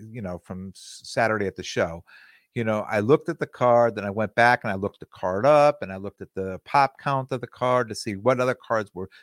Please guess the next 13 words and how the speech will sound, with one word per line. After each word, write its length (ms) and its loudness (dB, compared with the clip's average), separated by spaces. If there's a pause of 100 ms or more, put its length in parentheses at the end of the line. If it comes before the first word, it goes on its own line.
similar 500 0
to 260 0
it. 200 4
Like, 220 -2
eh, 100 -8
would 280 -8
this 160 -4
be 140 -6
the 80 -8
card 340 -2
I 120 -2
would 220 -2
want, 300 -4